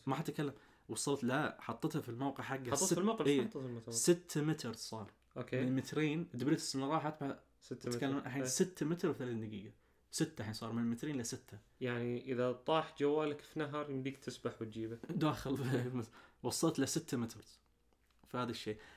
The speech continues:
Speaker 1: لو بتكلم لك، أوكي. طبعا ما حتكلم في الأخبار إنه ستة متر، لكن أبل حطته الحين في الموقع حقها إنه ستة متر.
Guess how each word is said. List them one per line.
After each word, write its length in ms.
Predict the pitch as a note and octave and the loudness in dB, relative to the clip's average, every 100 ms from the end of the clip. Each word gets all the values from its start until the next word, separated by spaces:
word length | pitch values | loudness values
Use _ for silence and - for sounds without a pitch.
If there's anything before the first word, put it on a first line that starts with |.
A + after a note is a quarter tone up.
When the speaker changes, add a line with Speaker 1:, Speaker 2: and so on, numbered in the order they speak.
| - | 0
Speaker 1:
لو 100 | C3 | 2
بتكلم 420 | D#3 - F3 F3 | 2 2 2 4
لك، 140 | E3+ - | 2 0
أوكي. 260 | - F#3 - _ _ _ - _ _ _ _ - | -6 -8 -14 _ _ _ -20 _ _ _ _ 4
طبعا 160 | C3+ | 8
ما 80 | E3 | 8
حتكلم 680 | F3 C#3+ - D3 D#3+ F3 - - - - | 6 0 2 4 4 2 -2 -6 -14 -8
في 80 | |
الأخبار 460 | A#2 A2 - C3+ B2+ | -4 -4 -2 0 0
إنه 140 | A2 | -2
ستة 320 | G#2 A#2 - A2+ | -4 -8 -8 -8
متر، 240 | G#2+ C#3+ | -4 -4
لكن 260 | B2+ - A#2+ | -4 -4 -4
أبل 160 | B2 | -4
حطته 340 | A#2+ A#2 A2+ A#2 | -6 -6 -8 -8
الحين 140 | G#2+ | -10
في 60 | G#2+ | -6
الموقع 340 | A2+ A#2+ A2+ | -4 -4 -6
حقها 240 | - C3 | -6 -6
إنه 160 | A2 G#2 | -6 -8
ستة 320 | - - - | -8 -10 -10
متر. 220 | G#2 C#3 | -8 -8